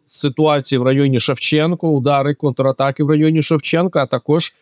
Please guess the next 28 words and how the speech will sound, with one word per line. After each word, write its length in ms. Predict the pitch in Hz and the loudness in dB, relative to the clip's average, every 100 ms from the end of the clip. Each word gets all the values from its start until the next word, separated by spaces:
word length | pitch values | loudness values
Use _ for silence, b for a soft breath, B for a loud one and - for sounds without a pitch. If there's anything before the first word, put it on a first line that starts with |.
| _ _ | _ _
свого 280 | - 151 160 | -2 0 2
часу 360 | 160 165 - 151 | 0 -2 -2 -4
покращили 680 | 127 - 147 143 - 151 143 | -4 -2 -2 -2 0 0 0
ситуацію 580 | 147 143 147 147 151 | -2 0 0 0 -2
біля 260 | 139 151 156 | 0 2 2
Зеленівки, 680 | 143 180 196 151 117 - 110 | 2 2 2 0 -4 -8 -12
що 260 | - 135 | -2 0
зараз 300 | 120 147 147 | 2 2 0
заважає 680 | 127 139 151 160 175 135 113 | 0 0 0 2 2 2 2
російським 500 | 113 - 135 - 127 | 0 -2 -4 -2 -4
окупантам 640 | 120 131 156 175 175 143 | -4 -4 -2 0 0 -2
вийти 380 | 120 160 147 120 | 2 2 0 -4
через 320 | - 123 127 | -4 -2 -2
Зеленівку 760 | 113 151 190 208 202 175 185 170 _ - | 0 2 2 2 -2 -2 -6 -6 _ -8
вздовж, 480 | 127 139 165 147 - _ _ _ _ _ - | -4 0 0 0 -6 _ _ _ _ _ 0
м, 300 | 147 143 135 | 2 4 4
річки 360 | 147 135 - | 2 0 -4
Сухі 340 | 143 147 151 143 | -4 -2 0 2
Яли 340 | 147 151 147 B B B - | 2 2 0 B B B -2
на 200 | 147 151 | 0 2
Овлакли 600 | 151 143 139 - 180 196 | 2 2 0 0 0 0
або 360 | - 123 135 160 | -2 -2 0 0
на 300 | 123 135 151 - _ _ | 0 -2 -4 -10 _ _
Костянтинопіль. 960 | 170 147 - 147 143 151 151 131 - 98 _ _ _ _ _ _ | -4 -2 0 0 2 2 4 2 -2 -14 _ _ _ _ _ _
А, 300 | 117 127 123 | -2 2 0
в 60 | 120 | 0
свою 280 | 185 247 | 0 0
чергу, 640 | - 202 214 170 190 180 | 0 0 2 2 0 0